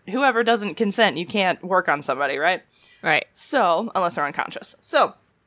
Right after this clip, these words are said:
Speaker 1: she can't get a hold of this kid's parents. And neither can the dad of this, like, the other kid's dad. So, she's like, "Well, fuck it," and just cuts the thing out and is like, "There we go. We're good. It's fine."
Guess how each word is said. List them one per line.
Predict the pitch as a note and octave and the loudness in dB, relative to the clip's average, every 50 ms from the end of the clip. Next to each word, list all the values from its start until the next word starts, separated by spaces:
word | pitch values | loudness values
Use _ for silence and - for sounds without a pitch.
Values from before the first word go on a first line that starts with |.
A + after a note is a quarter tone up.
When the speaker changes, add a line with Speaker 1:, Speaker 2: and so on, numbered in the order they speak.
| _ - - _ _ _ _ _ _ _ _ | _ -20 -20 _ _ _ _ _ _ _ _
Speaker 1:
she | - - A3+ | -6 -6 -4
can't | - - C#4+ D#4 F4 - _ | -2 0 0 0 0 0 _
get | - C4+ C#4 | 0 2 2
a | D4 | 4
hold | C4+ D4+ D#4 C#4+ | 4 2 2 2
of | C4+ B3+ | 0 0
this | C4 B3+ | 0 -2
kid's | - - B3+ G#3+ F3+ | 0 0 0 0 0
parents. | - A3+ B3 G#3+ D3+ C3+ - - - - - - - _ _ _ _ _ _ | -2 0 0 0 0 0 -4 -6 -8 -8 -8 -12 -20 _ _ _ _ _ _
And | - F#3 | -4 0
neither | F#3+ G#3+ A3+ B3+ C4+ | 0 0 0 0 -2
can | - B3+ C4 B3+ B3 A#3 A#3 A3+ G#3 | -2 0 2 2 2 2 0 -2 -2
the | - G#3 | -4 -2
dad | F#3 A3 A3+ A#3 A3+ G#3+ | 0 2 4 4 4 2
of | G3+ F3 | 0 -4
this, | D#3 C#3 - - _ - - - | -6 -6 -6 -10 _ -20 -6 -2
like, | G3+ F3+ E3+ - | -2 -2 -2 -2
the | - E3+ - | -4 0 2
other | G3+ A#3 A#3 A#3 | 2 2 2 0
kid's | - - A3 G3+ F3 E3+ | -2 -2 -4 -4 -4 -2
dad. | D#3+ F3+ D#3 - - - - - - _ _ | 0 0 0 0 -2 -4 -8 -10 -16 _ _
So, | _ - - - G#3 G3+ G3 F#3+ G3 G3 F3+ - _ _ _ _ _ _ _ | _ -8 -2 0 2 4 4 4 2 2 0 -4 _ _ _ _ _ _ _
she's | - - A3+ G#3 G#3 | -10 -8 -4 0 0
like, | G#3 G#3 G3+ - | 0 0 0 -4
"Well, | C3 C#3+ F#3+ C#4 G#4 - _ _ - - - _ | -2 0 2 2 2 0 _ _ -20 -20 -20 _
fuck | - - G3+ A3+ E4 - | -6 -2 0 0 0 2
it," | G#3 E3+ - - _ _ _ - | 0 -2 -2 -4 _ _ _ -2
and | G3+ G3+ | -2 -2
just | F#3 G3 F#3 - _ _ | -2 -4 -6 -6 _ _
cuts | - - B3+ C4 B3+ - | -6 -2 -2 -2 -2 0
the | - C4 B3+ | -2 -2 -2
thing | - G3+ G3 A3 A#3+ | 0 -2 0 0 2
out | D#4 D4 G#3 B3+ - | 2 4 2 2 2
and | - F#3+ | 0 -4
is | F3+ F#3 | -2 -2
like, | F#3 E3 D#3 - | -2 -4 -2 -2
"There | E3+ F#3 | 0 0
we | G3 A#3 | 0 0
go. | F#4 G4+ F#4+ - - _ - | 2 0 0 -2 -4 _ -2
We're | C4+ D4 | 0 2
good. | F#4 G4 F#4+ B3+ - _ _ - | 2 2 0 0 -4 _ _ -8
It's | - G3+ - | -8 -4 0
fine." | - D#4 D#4 A#3+ G3+ | 2 2 2 2 0